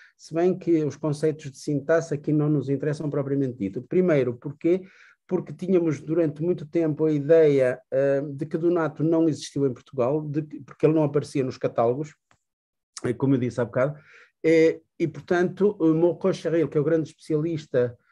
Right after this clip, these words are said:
eh, dos mosteiros cistercienses, dizia que, de facto, em Portugal nunca existiu o Donato.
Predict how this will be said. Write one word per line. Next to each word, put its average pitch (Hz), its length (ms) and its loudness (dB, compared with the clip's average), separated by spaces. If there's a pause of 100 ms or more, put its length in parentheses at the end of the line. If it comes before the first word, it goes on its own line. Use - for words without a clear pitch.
(340)
eh, 139 400 0
dos 135 200 -4
mosteiros 156 520 -2
cistercienses, 147 880 -4
dizia 160 480 -4
que, 165 160 -6
de 151 80 -4
facto, 151 680 -4
em 160 140 2
Portugal 160 460 -4
nunca 156 340 0
existiu 135 400 -6
o 131 40 -6
Donato. 110 440 -6